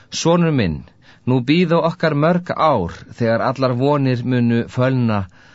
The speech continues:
og þar fyrir handan fæ ég fátt séð með vissu. En nú hefur sorgarskuggi lagst milli okkar tveggja. Og kannski hafa máttarvöldin hagað því svo að í missi mínum muni konungdæmi manna aftur rísa.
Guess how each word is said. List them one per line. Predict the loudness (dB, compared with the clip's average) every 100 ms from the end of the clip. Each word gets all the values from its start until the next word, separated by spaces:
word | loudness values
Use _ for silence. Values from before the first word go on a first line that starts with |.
| -20 -6
og | -6
þar | 0 2 2
fyrir | 0 -2
handan | 0 0 0 -2 0
fæ | 0
ég | 0 0 -2
fátt | -2 -2 -4
séð | -6 -2 0
með | 0 0
vissu. | -2 -4 -6 -6 -8 _ _ _ _ -20 -6
En | 0 2
nú | 4 4
hefur | 4 2 0
sorgarskuggi | 0 0 2 0 -2 0 -2 0 -2
lagst | 0 -2 -4 -6
milli | -4 -2 0
okkar | -2 -2 -8
tveggja. | -4 -6 -4 -6 -6 -12 _ _ -20 -20 -20 -8
Og | -6 -2
kannski | 0 0 0 0
hafa | 2 2
máttarvöldin | 0 0 0 -2 0 -2 -2 -2 0
hagað | 0 0 -2
því | -4 -6
svo | -6 -4 -4 -6 -12 -20 -6
að | -2 2
í |
missi | 2 0 -2
mínum | -2 0 0 0 -2 -4 -12 -4
muni | 0 2 0
konungdæmi | 0 0 0 0 0 2 0
manna | 0 0 0 0 -4 -8
aftur | -4 -4 -4 -4 -4 -4 -4
rísa. | -4 -4 -6